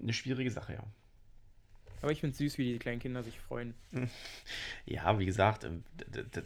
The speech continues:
Speaker 1: so ein kleines Ding ist halt witzig, aber so, das, dieses
Speaker 2: Ja.
Speaker 1: Stören da oder so Straftaten ist halt schwierig.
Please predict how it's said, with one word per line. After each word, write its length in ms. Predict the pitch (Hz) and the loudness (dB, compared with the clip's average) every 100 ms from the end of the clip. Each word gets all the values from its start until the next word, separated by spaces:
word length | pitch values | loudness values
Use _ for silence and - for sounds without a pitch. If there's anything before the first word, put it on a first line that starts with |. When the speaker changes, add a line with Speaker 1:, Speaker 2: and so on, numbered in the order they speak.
| - | -6
Speaker 1:
so 180 | - 92 | -2 -2
ein 60 | |
kleines 340 | 95 98 113 113 | 6 8 8 6
Ding 140 | 104 | 6
ist 140 | 104 - | 6 4
halt 160 | 98 | 2
witzig, 340 | - - - - | 0 -2 0 2
aber 160 | 80 82 | 0 0
so, 180 | 98 | -2
das, 560 | 95 - - 113 - - - - - - - | -4 -6 -8 -10 -10 -14 -14 -14 -12 -14 -6
dieses 200 | 95 90 | -2 0
Speaker 2:
Ja. 80 | 113 | 0
Speaker 1:
Stören 380 | - - 80 87 | 0 0 2 2
da 100 | 78 | 2
oder 220 | 78 76 | 2 0
so 140 | 98 | -2
Straftaten 680 | - - 76 - - - - | -6 -6 -6 -4 -4 -4 -6
ist 120 | - | -8
halt 100 | - | -8
schwierig. 420 | - 107 107 - | -6 -4 -4 -6